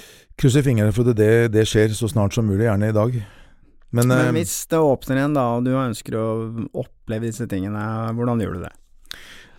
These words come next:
Speaker 1: Det det gjør da, enkelt og greit, er at du kan egentlig bare fly til Irkutsk, og så først må du ordne visum til Russland. Det er ganske greit. Det er jo kontor i Oslo som i hvert fall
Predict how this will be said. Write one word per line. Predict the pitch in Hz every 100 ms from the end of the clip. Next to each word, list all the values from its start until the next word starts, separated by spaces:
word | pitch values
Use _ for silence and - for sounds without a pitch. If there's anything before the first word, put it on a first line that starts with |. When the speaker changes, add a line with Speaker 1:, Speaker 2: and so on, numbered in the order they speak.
| -
Speaker 1:
Det | 127
det | 156 190 175
gjør | 180
da, | 208 240 208
enkelt | 143 151 143
og | 147
greit, | 170 -
er | 151 156
at | 147
du |
kan | 156 117 87
egentlig | 117 95 110
bare | 113 113
fly | - 90 87
til | 120 -
Irkutsk, | 101 - 98 - -
og | -
så | 135
først | - 135 117
må |
du | 107
ordne | 107 110
visum | 87 76 110 101
til | 95
Russland. | 85 - 95 107
Det | 131
er |
ganske | 107 - 95
greit. | 76 87
Det | -
er | 110 110
jo |
kontor | - 107 104 95
i |
Oslo | 92 - 85
som | 98
i | 90
hvert | 85
fall | 101 95